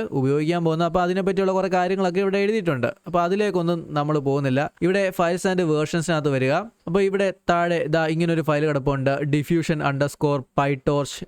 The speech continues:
underscore model dot safe ten sys. ഓക്കെ, അപ്പം ദാ ഇവിടെ ഡൗൺലോഡ് ബട്ടൺ ഉണ്ട്,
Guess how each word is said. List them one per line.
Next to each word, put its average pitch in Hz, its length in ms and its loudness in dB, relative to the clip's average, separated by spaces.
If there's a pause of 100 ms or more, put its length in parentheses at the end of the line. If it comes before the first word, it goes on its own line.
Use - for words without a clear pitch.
(200)
underscore 143 460 0 (120)
model 135 320 0
dot 131 220 0
safe 131 220 -2
ten 127 180 -2
sys. 131 240 -2
ഓക്കെ, 147 180 0
അപ്പം 151 180 -2 (140)
ദാ 160 140 2
ഇവിടെ 156 200 0
ഡൗൺലോഡ് 151 320 0
ബട്ടൺ 151 200 0
ഉണ്ട്, 151 120 2